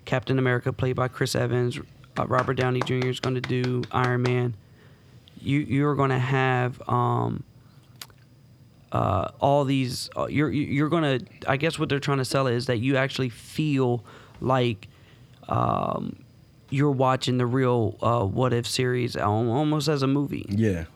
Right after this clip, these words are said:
Speaker 1: Um, I, I wonder how they're gonna release it, if they're just gonna do a single episode,
Speaker 2: Mm-hmm.
Speaker 1: um, that's like, you know, what if Jane Foster, uh, well, I think, all right, so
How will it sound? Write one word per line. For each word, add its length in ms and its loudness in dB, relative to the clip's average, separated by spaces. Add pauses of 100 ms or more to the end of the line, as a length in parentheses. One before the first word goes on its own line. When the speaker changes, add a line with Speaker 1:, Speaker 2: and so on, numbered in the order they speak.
Speaker 1:
Um, 340 0
I, 200 -10
I 80 4
wonder 340 2
how 160 4
they're 120 2
gonna 180 2
release 360 0
it, 40 2
if 60 -2
they're 140 2
just 180 -2
gonna 200 2
do 120 0
a 60 0
single 480 -2
episode, 760 0
Speaker 2:
Mm-hmm. 720 -6
Speaker 1:
um, 360 4
that's 220 0
like, 180 2 (560)
you 120 0
know, 160 0 (300)
what 240 2
if 100 0
Jane 240 2
Foster, 640 0
uh, 520 2
well, 180 4
I 140 4
think, 340 2 (280)
all 80 4
right, 160 2
so 280 0